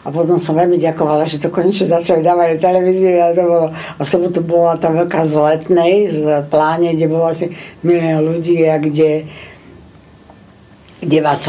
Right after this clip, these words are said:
mali, e, keď bolo také, že nejaké, to určite viete, lebo však teraz sa nedávno spomínalo na to,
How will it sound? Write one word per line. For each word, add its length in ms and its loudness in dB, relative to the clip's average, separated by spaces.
mali, 480 0
e, 480 0
keď 160 0
bolo 240 2
také, 240 0
že 400 2
nejaké, 480 -2
to 160 0
určite 400 0
viete, 280 0
lebo 120 -2
však 240 -6
teraz 320 -2
sa 80 0
nedávno 320 0
spomínalo 560 -2
na 160 -2
to, 240 -4